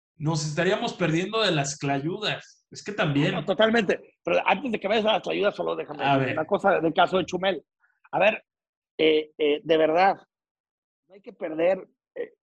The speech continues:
Speaker 2: eh, es que el presidente es muy bueno para despistarnos, Rodrigo, despistarnos. El problema del aeropuerto no es eso, es lo que ahorita vas a decir, pero, eh, eh, que no nos distraiga en este asunto. Si le dijo tarada y estúpida a una diputada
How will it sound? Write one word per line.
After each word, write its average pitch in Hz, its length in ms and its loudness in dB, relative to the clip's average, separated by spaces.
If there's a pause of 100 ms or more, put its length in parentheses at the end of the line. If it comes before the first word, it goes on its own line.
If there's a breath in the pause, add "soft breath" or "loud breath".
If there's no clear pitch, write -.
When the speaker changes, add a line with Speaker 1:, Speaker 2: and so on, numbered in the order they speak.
Speaker 2:
eh, 160 220 -12 (100)
es - 120 -18
que 220 80 -4
el 196 60 -4
presidente 190 300 -4
es 185 40 -10
muy 196 120 0
bueno 185 220 -4
para 170 180 2
despistarnos, 135 1000 -6
Rodrigo, 123 440 -4
despistarnos. 143 920 -6 (840)
El 165 140 2
problema 254 520 4
del 226 140 0
aeropuerto 233 460 0
no 247 120 -4
es 240 140 -2
eso, 214 480 -2
es 185 100 -2
lo 254 140 2
que 262 80 0
ahorita 233 180 0
vas 247 180 0
a 269 40 0
decir, 233 400 -2 (380)
pero, 185 360 2 (640)
eh, 156 300 -4
eh, 160 500 -2
que 190 100 2
no 226 120 4
nos 294 160 2
distraiga 220 420 4
en 214 60 -2
este 208 180 -2
asunto. 208 340 -4
Si - 140 0
le 180 140 2
dijo 254 280 2
tarada 202 340 4
y 175 100 -2
estúpida 175 420 -6
a 175 40 -2
una 185 100 -6
diputada 170 560 -2